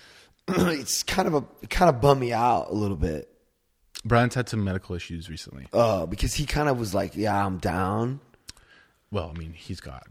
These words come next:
Speaker 2: he's his own person, his own life, doing his own thing.
Speaker 1: I know. But I mean, I wanted, I was gonna pay him to come and shoot some stuff and be a part of the thing. And he's like, "I'm busy. I'll, I'll get," he's a little flaky when it comes to that.
Speaker 2: Maybe,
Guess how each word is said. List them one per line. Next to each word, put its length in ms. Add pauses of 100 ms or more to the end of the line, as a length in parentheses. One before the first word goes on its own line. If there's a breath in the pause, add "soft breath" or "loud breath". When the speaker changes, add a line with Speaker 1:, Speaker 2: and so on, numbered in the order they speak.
(140)
Speaker 2:
he's 160
his 100
own 140
person, 400
his 120
own 120
life, 160
doing 140
his 100
own 140
thing. 240 (100)
Speaker 1:
I 180
know. 380 (240)
But 120
I 80
mean, 160
I 120
wanted, 480
I 120
was 180
gonna 180
pay 220
him 200
to 80
come 300
and 280
shoot 280
some 160
stuff 460
and 100
be 100
a 60
part 240
of 80
the 60
thing. 300
And 80
he's 160
like, 120
"I'm 140
busy. 420
I'll, 200
I'll 100
get," 380 (720 loud breath)
he's 200
a 80
little 220
flaky 720 (720)
when 120
it 80
comes 320
to 80
that. 340
Speaker 2:
Maybe, 600